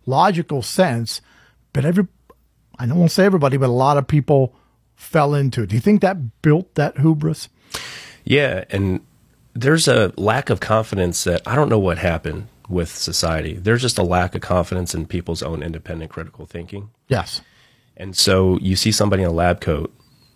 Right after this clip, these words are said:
Speaker 2: and they prescribe you something and you just take the medicine and don't question it.
Speaker 1: Mm-hmm.
Speaker 2: Or you see an authority fi-, it's authority bias.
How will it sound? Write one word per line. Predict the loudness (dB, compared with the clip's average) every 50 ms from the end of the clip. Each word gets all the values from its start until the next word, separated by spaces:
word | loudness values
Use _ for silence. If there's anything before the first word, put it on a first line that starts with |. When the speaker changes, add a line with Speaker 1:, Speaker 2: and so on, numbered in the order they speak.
| _ -8
Speaker 2:
and | -4 -2 0 0 0 0 -2 -4 -6 -8 _ -20 -12 -8
they | -4 -2 0 0 0
prescribe | 0 -2 -4 -2 0 2 2 2 2 0
you | -2
something | -2 -2 -4 -4 -4 -4 -4 -4
and | -2 -4
you | -4 -4
just | -6 -6 -6
take | -6 -8 -6
the | -8 -8
medicine | -8 -8 -8 -8 -10 -10 -10 -10 -10
and | -12 -12
don't | -12 -14 -14
question | -14 -16 -14 -14 -16 -18 -20
it. | -20 -20 _ _ _ _ -20 -16
Speaker 1:
Mm-hmm. | -14 -8
Speaker 2:
Or | -2 0 0 2 0 -2 -2
you | -2 -2 -2
see | 0 2 2
an | 2 2
authority | 0 0 2 2 2 2 0
fi-, | 0 0 0
it's | 0 0 0
authority | -2 0 2 2 2 2 2
bias. | 0 0 -2 -4 -4 -8 -10 -12